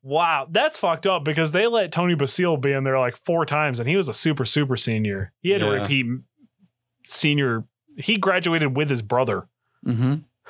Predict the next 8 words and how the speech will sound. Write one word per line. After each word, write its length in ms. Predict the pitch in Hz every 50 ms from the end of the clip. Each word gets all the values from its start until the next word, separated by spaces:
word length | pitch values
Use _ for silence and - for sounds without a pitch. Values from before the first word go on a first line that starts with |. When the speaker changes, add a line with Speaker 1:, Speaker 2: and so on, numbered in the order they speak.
| - _ _ _ _
Speaker 1:
Sh-, 220 | - - - - - _ _ _ _
shout 220 | - - 135 120
out 100 | 117 113
to 60 | 110 -
Tony 200 | 123 120 113 117
Basile. 320 | - - - - - -
Speaker 2:
Yeah. 400 | 110 110 107 110 107 107 107 101 - - _ _ _ _ -
Speaker 1:
Um, 540 | 135 139 139 139 139 135 131 127 120 110